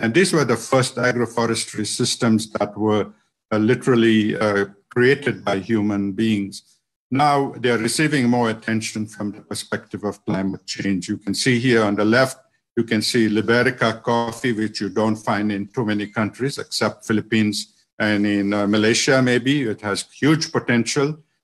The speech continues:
And we are now, um, uh, among hu-, uh, a large number of organizations, uh, reintroducing these into our climate smart villages. And the Department of Agriculture is putting a big focus on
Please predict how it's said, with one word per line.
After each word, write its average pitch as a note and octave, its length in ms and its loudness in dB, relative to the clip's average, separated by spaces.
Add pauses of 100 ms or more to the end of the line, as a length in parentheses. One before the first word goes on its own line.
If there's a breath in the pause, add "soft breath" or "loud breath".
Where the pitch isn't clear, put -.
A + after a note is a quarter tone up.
(140)
And A#2 280 0
we D3+ 100 4
are D3+ 100 4
now, C3 540 2
um, A2+ 320 -2
uh, G#2+ 300 -2
among A2 380 -2 (120)
hu-, A#2 560 -10 (640)
uh, A2+ 140 -6
a - 20 -4
large B2+ 360 2
number A#2 180 2
of A2 100 0
organizations, G#2+ 1040 -2 (280)
uh, G#2+ 120 2
reintroducing A#2 1000 2
these G#2+ 340 0
into G#2+ 300 -2
our G2+ 180 0
climate G2 600 -6
smart - 680 -4
villages. G#2 920 -2 (1000)
And G#2+ 400 2
the G#2+ 120 2
Department A2+ 500 0
of - 80 -8
Agriculture G#2+ 540 -2
is F#2+ 100 -8
putting G2 260 -4
a F#2+ 60 0
big - 260 0
focus - 600 -2
on G#2 320 0